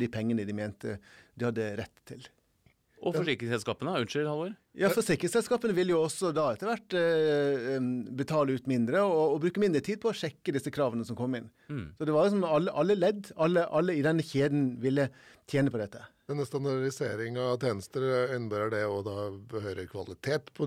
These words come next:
Speaker 3: de tjenestene som ble
Speaker 1: Kvalitet,
Speaker 3: levert?
Speaker 1: kvaliteten skulle være klinisk korrekt, altså,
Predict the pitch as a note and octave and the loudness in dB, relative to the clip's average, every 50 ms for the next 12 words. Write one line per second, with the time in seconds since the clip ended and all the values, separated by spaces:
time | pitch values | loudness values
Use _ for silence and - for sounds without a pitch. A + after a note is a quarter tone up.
0 | C#3 C#3 C3+ C3+ C3+ C3+ C3+ C3+ C3 C3 B2+ A#2+ C#3 C3 A2+ - - B2+ A#2 G#2+ | 2 2 2 2 2 2 2 2 2 0 0 -2 -4 -4 -6 -6 -8 -10 -8 -8
1 | B2 A#2 A2 A2 G#2+ G#2 G2+ G2+ G#2 G#2 G#2 G2+ G2+ G2 G2 G2 F#2+ F#2+ F#2+ - | -8 -8 -6 -6 -6 -6 -6 -6 -6 -6 -8 -8 -8 -8 -8 -8 -8 -8 -10 -4
2 | - E3+ D#3 D#3 D3+ - D#3+ G3 A3 A3+ G#3+ - - - E3 D3+ - C#3 B2 A2+ | 0 2 2 2 2 2 4 4 4 4 2 0 -2 -2 -2 0 2 2 0 0
3 | - A3 A#3 - - G3 - D#3+ B2+ B2+ B2+ - D3+ C#3+ B2+ A2 G#2 - - - | 0 -2 -4 -2 0 0 2 2 2 2 2 0 -2 -2 0 -2 -2 -6 -10 -12
4 | - - A#2+ B2+ D3+ - - - _ - - - - - - C3+ C#3+ D3 D3+ D3 | -10 -6 -6 -6 -6 -6 -10 -16 _ -16 -16 -16 -16 -12 -10 -8 -4 -2 0 0